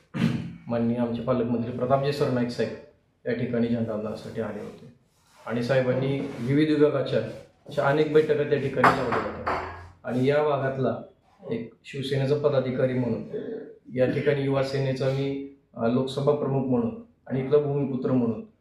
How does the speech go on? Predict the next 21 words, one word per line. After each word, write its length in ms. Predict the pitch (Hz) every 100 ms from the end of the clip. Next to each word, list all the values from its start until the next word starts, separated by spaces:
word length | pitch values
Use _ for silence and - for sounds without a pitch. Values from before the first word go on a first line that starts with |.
| _
मी 140 | 135 135
त्या 80 | 147
बैठकीमध्ये 580 | 147 135 123 127 127
उपस्थित 440 | 135 117 117 - 110 -
होतो. 260 | - 120 - _ _ _ _ 131
बैठकीमध्ये 560 | 131 147 151 156 151
उपस्थित 380 | 147 139 - 131
असताना, 480 | 139 - 131 127 113 - - _ _ _ _ _ _ _ 123
अ, 300 | 120 117 120
माझ्याकडे 540 | 127 131 135 139 151
ज्या 140 | 143 156
काही 200 | 185 170
तक्रारी 540 | 180 151 143 143 139
या 80 | 139
पवनचक्की 500 | 147 139 135 127 131
संदर्भामध्ये 720 | 139 131 123 123 123 123 127
आलेल्या 360 | 120 117 123 127
होत्या, 340 | 113 - 107 -
शेतकऱ्यांनी 540 | - - 120 117 117
केलेल्या 380 | 113 117 113 123
होत्या 320 | 113 - -